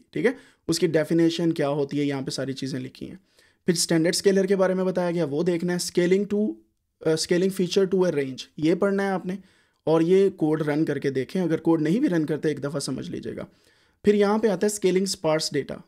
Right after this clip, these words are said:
वो क्या होता है, वो आपने देखना है। फिर आपने देखना है scaling data with outliers क्या होते हैं, रोबस्ट स्केलर क्या है, फिर कर्नलिंग क्या होती है, इसको पढ़ने की कोशिश करें। अगर समझ आ गया, that's good।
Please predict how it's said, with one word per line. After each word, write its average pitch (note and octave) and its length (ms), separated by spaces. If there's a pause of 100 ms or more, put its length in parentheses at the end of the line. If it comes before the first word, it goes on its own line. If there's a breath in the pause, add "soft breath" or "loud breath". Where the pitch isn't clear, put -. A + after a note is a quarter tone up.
वो F3 140
क्या G#3 140
होता F3+ 200
है, D#3+ 60
वो D3+ 120
आपने E3+ 260
देखना F3 260
है। G#3 120 (400 soft breath)
फिर G3+ 140
आपने E3 420
देखना D#3+ 260
है E3+ 40
scaling D#3+ 500
data D3+ 300
with C3+ 200
outliers F3+ 500
क्या F#3 120
होते F3 200
हैं, F3 80
रोबस्ट D3+ 340
स्केलर D#3+ 380
क्या D#3+ 240
है, F3+ 220 (380 soft breath)
फिर E3+ 260
कर्नलिंग F#3 480
क्या G3 120
होती E3+ 240
है, E3 40
इसको D#3+ 180
पढ़ने D#3+ 260
की D#3+ 80
कोशिश D3+ 300
करें। E3 180
अगर D3+ 120
समझ D3 300
आ C#3 60
गया, C#3 120
that's C3+ 240
good। A#3 160